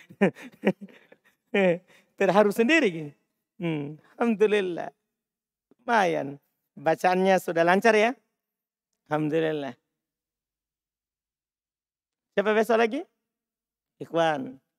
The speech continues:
Dah, insya Allah. Sudah banyak toh? Banyak satu kali. Jadi selalu itu yang pertama-pertama saja. Dulu awal cuman satu paragraf.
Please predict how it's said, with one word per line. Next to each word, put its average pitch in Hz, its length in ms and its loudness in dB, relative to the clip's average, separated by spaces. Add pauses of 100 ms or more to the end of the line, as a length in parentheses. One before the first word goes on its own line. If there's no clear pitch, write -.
(1120)
Dah, 143 640 -6 (400)
insya - 160 -16
Allah. 67 400 -12 (640)
Sudah 143 80 -10
banyak 175 320 0
toh? 254 160 4 (1300)
Banyak 165 320 -4
satu 147 160 -10
kali. 131 400 -10 (240)
Jadi 139 160 -10
selalu 180 400 0
itu 185 160 -4
yang 170 160 0
pertama-pertama 165 880 -2
saja. 143 400 -8
Dulu 202 480 2
awal 185 400 2
cuman 156 320 -2
satu 147 240 -8
paragraf. 143 880 -4